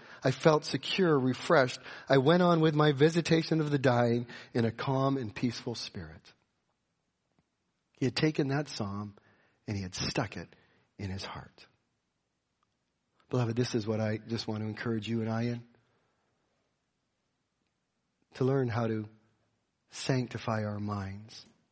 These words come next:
To learn how to propagandize our souls. And we'll only make progress in this through Christ.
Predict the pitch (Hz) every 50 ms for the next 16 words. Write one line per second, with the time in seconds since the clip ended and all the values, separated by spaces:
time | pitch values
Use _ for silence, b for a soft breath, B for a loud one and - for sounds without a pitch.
0 | _ _ _ _ _ _ _ _ _ _ _ _ _ _ _ _ _ _ _ _
1 | _ _ - 139 135 143 147 151 151 143 131 131 120 117 113 - - - - 151
2 | 131 127 - 120 110 127 120 123 120 117 120 113 110 110 110 104 - - 123 113
3 | 107 101 - - - 101 90 90 98 104 - - - _ _ _ _ _ _ _
4 | _ _ _ _ _ _ _ _ _ _ _ _ _ _ _ _ _ _ _ _
5 | _ _ _ _ _ _ - 131 127 131 131 139 147 156 165 170 170 160 151 151
6 | 156 160 - - 165 143 135 127 113 120 113 - - 123 113 120 120 117 - -
7 | - 131 127 123 - - 110 98 98 104 - - - -